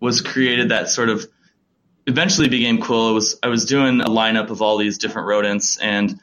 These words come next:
one of them was this, the smallest one, but he was actually this, like, small thief character that everyone's like, "Oh, I love that character." And it was actually sort of like an ol-,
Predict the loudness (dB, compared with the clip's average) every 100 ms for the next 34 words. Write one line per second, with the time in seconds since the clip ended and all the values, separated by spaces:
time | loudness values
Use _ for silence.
0 | _ -2 2 2 2 2 2 0 -2 -2
1 | -2 0 2 2 2 0 0 0 0 -2
2 | -6 _ _ _ -2 0 2 2 2 0
3 | 0 0 0 0 2 2 0 -2 -2 -2
4 | -2 -2 0 0 0 0 0 0 0 0
5 | 0 -2 0 0 2 0 0 -2 -2 -2
6 | -2 -2 0 -2 -2 -2 -4 -2 -2 -2
7 | -4 -8